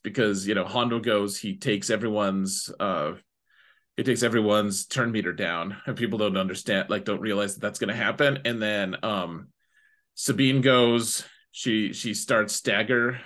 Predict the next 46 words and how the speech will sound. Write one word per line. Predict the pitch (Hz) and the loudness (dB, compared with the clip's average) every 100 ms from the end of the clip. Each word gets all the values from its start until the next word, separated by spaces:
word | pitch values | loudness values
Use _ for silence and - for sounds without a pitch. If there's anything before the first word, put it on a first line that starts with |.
| - 113 | -6 -4
uh, | 87 | -4
staggers | - - 101 110 117 117 | -4 -8 -2 -2 0 -2
everyone, | 113 113 | 0 0
and | 107 | 0
then | 95 | -2
Cara | 98 110 92 | 0 0 0
Dune | 104 98 | 0 -2
goes, | 98 87 87 92 - - | -2 -2 -2 -6 -8 -2
or | 127 | 2
no, | 127 | 2
it's | 196 | 0
Cara | - 170 165 | 2 4 6
Dune | 151 139 | 4 4
goes | 131 127 | 2 0
and | - 101 101 98 | 0 -2 -2 -6
reduces | 104 120 120 113 | -4 -2 -4 -4
turn | - 113 | -4 -2
meter | 110 104 | 0 -2
further, | 107 101 92 87 - - - - | 0 0 0 -4 -6 -20 -20 -4
and | - 113 | 0 0
then | 104 | 0
Sabine | 98 107 101 117 110 | 0 -2 0 0 -2
goes, | 104 95 95 92 - - - - | 0 0 0 -4 -10 -20 -18 -6
uh, | 92 | -4
puts | - 135 - | 0 0 2
stagger | 123 113 110 | 4 4 4
on | 107 | 4
everyone, | 104 98 101 98 98 101 | 2 0 0 0 -2 -2
and, | 98 90 87 85 - | -2 -2 -6 -8 -4
uh, | 90 147 | -4 -2
Sana | - 156 123 101 | 2 4 4 2
does | 104 98 | 0 -2
her | - | -2
A | 113 | 0
O | 113 104 | 0 0
E, | 107 139 135 | 0 0 -2
and, | 110 104 101 98 95 _ - _ - | -2 -2 -4 -4 -8 _ -20 _ -6
uh, | - 104 | -2 0
so, | - 123 | 0 0
like, | 107 | 0
the | 104 | 0
Bad | 101 131 107 | 0 0 2
Batch | 104 95 | 0 -2
team | - 98 | -4 -4
just | 95 - | -4 -6
gets | 95 90 - | -8 -8 -10